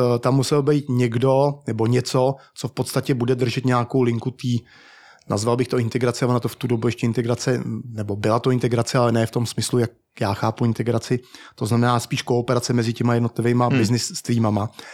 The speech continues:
Speaker 1: A to v tom Agileu samozřejmě jde, ale už je to vyšší dívčí, jo?
Speaker 2: Hmm.
Speaker 1: Protože t-, tady samozřejmě si první napíšeš blueprint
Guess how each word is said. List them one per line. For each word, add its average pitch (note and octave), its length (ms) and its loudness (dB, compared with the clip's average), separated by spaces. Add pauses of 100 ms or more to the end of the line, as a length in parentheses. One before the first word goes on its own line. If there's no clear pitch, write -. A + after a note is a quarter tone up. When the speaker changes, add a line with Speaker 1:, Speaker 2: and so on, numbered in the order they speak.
(460)
Speaker 1:
A B2 260 0
to C3 120 -2
v - 40 -6
tom F3 140 2
Agileu D#3 340 4
samozřejmě C#3+ 540 2
jde, A#2 280 2 (540)
ale C3 440 4 (140)
už - 100 -4
je D3 60 4
to C#3+ 80 2
vyšší C3 240 2
dívčí, A2+ 440 -2
jo? A2 200 0
Speaker 2:
Hmm. A2+ 100 2
Speaker 1:
Protože A#2 200 2
t-, D3 140 0
tady D3+ 240 2
samozřejmě C#3 360 2
si C3+ 120 -4
první B2+ 240 0
napíšeš A#2+ 540 -2
blueprint D#3 540 2